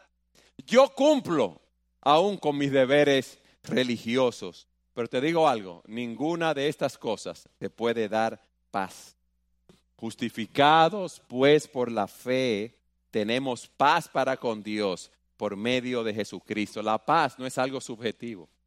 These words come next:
La paz es objetiva y viene cuando hemos sido reconciliados con Dios a través de Jesucristo. Cuando ya no somos más sus enemigos,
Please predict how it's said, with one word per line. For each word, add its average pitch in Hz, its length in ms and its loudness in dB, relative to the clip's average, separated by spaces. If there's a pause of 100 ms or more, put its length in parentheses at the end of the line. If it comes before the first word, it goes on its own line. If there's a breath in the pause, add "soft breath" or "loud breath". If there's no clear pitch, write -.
(260)
La 135 180 0
paz 180 300 2
es 180 240 0 (240 soft breath)
objetiva 147 1200 0 (300 soft breath)
y 127 100 -4
viene 156 340 4
cuando 131 300 -4
hemos 147 220 -8
sido 147 200 -4
reconciliados 131 1040 -2
con 123 220 -8
Dios 120 340 -4
a 110 80 0
través 113 540 0 (160 loud breath)
de 117 160 0
Jesucristo. 120 760 -6 (480)
Cuando 135 300 -4
ya 151 180 2
no 170 140 -6
somos 170 320 -4
más 160 260 0
sus 139 160 -12
enemigos, 104 640 -8